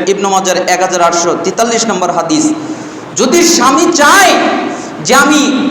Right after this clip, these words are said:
উটের পিছনে তোমার সাথে মিলিত হব", এরপরেও স্বামী, স্বামীকে স্ত্রী বাধা দিতে পারবে না। আর স্ত্রীর কত বাধা, "খাদিজা, আমি এখন দুধ রান্না করছি,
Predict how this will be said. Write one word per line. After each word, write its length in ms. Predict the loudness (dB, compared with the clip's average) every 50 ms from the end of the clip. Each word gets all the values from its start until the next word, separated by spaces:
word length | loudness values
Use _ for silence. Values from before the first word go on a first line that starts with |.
| 0
উটের 480 | 2 2 4 4 4 4 4 4 2 2 2
পিছনে 360 | 2 0 2 4 4 4 4 2 2 2
তোমার 240 | 2 2 4 2 2
সাথে 380 | 2 2 0 2 4 2 2 2 2 0 0 2
মিলিত 340 | 2 2 4 4 4 4
হব", 540 | 6 6 6 4 4 4 2 2 2 0 0 -2 -2
এরপরেও 840 | 0 2 2 4 4 2 2 0 0 2 2 4 4 4 4 4 4 2 2 0 -2 -4 -4 -6 -8 -8 -8 -6
স্বামী, 440 | -4 0 0 0 2 0 -2 -2 -2 -2 -4 -4 -6 -6 -8 -6 -4
স্বামীকে 520 | -4 -2 0 0 2 2 2 2 0 0
স্ত্রী 460 | 0 0 0 0 0 0 0 -2 0
বাধা 280 | 2 2 2 4 2 2
দিতে 220 | 0 0 -2 -2
পারবে 340 | 0 0 0 0 0 -2 0
না। 180 | 0 0 -2 -2 -4 -6 -6 -10 -10 -10 -12 -4 -2
আর 100 | 0 0 2 0
স্ত্রীর 520 | 0 0 0 -2 0 0 0 0 0 2 2
কত 200 | 2 2 4 2
বাধা, 500 | 4 4 2 4 4 2 2 2 0 -2 -2 -4 -6 -4 -2
"খাদিজা, 640 | -2 0 0 0 0 4 4 6 6 6 6 6 4 2 2 0 0 -2 -2 -4 -6 -8 -10 -6 -4
আমি 140 | 0 2
এখন 360 | 2 2 4 4 4 2 4 2
দুধ 200 | 2 2 4 4
রান্না 300 | 4 4 4 4 2 2
করছি, 320 | 2 2 2 2 2